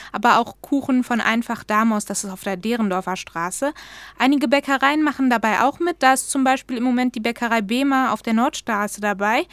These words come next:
Mein Highlight ist aber die Burrito-Überraschungsbox, die gibt's im Shi-, im Shidonki au-, im Sevens auf der Kö.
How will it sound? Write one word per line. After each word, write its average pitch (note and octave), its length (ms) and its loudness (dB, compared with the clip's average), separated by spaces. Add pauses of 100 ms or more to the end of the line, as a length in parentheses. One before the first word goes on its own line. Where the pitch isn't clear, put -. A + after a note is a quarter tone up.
(240)
Mein D4+ 300 2
Highlight D4 320 2
ist B3+ 160 -6
aber B3 160 0
die A3+ 120 -2
Burrito-Überraschungsbox, B3 1400 0
die C4+ 140 -2
gibt's C4 280 -2
im B3 380 2
Shi-, - 300 -4 (280)
im D4+ 220 4
Shidonki B3 560 2
au-, A3+ 160 2 (220)
im A#3 100 2
Sevens A#3+ 400 0
auf - 160 -4
der G#3 100 -2
Kö. - 280 -10